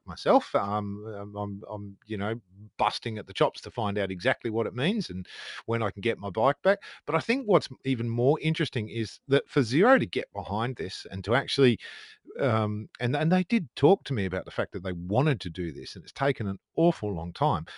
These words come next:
But the fact that they have persisted, Giles, the fact that they have got two service agents now, starts to smell a little bit me like, uh, they might be getting a bit interested in Australia again. Um, so, you know, I'm actually really, really excited, not just 'cause I'm get-,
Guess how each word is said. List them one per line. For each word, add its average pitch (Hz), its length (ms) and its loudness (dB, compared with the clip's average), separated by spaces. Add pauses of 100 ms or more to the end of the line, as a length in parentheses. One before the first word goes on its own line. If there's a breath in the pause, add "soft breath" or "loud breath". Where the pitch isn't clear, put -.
(200 loud breath)
But 160 100 -2
the - 80 -2
fact 220 240 2
that 269 120 -8
they 233 120 8
have 156 140 4
persisted, - 600 -2
Giles, 98 500 -4
the - 80 -8
fact 175 280 2
that 185 120 -4
they 131 140 2
have 165 300 -2
got 165 200 0
two 135 200 -2
service 98 480 -2
agents 85 480 -8
now, 82 280 -6 (840 loud breath)
starts - 480 -4
to 131 120 0
smell 113 320 0
a - 20 0
little 95 280 -2
bit 95 200 -4
me 98 380 -2
like, 107 240 2 (200)
uh, 98 340 0
they 101 120 -2
might 101 220 0
be 98 60 -6
getting 92 220 0
a 95 200 -6
bit 95 140 -2
interested 104 400 -4
in 113 100 -4
Australia 240 400 4
again. 98 260 2 (480 soft breath)
Um, 120 560 6
so, 131 560 6
you 190 120 -4
know, 220 240 6
I'm 247 140 6
actually 117 280 2
really, 117 560 4
really 104 280 2
excited, 123 460 2
not 156 160 -2
just - 140 -4
'cause 101 140 -4
I'm 98 100 0
get-, 113 160 -2